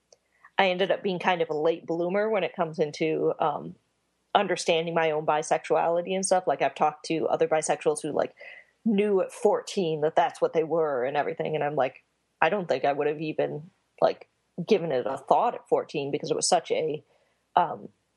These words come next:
sexuality was something you totally didn't address in, in church. You were assumed to be hetero and that was it.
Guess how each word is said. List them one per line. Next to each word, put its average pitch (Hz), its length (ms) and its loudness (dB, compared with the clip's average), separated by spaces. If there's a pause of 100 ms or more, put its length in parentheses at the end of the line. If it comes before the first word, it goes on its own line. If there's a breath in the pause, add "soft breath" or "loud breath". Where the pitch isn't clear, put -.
(440)
sexuality 160 540 2
was 151 120 -4
something 160 300 -4
you 151 160 -8
totally 190 520 0
didn't 170 320 0
address - 580 0 (340 loud breath)
in, 165 400 0
in 160 160 2
church. - 340 0
You 170 160 2
were 143 340 0
assumed 190 560 0
to - 120 -4
be 185 140 0
hetero 170 500 2
and 190 120 -2
that 151 140 0
was 160 120 -4
it. 147 280 0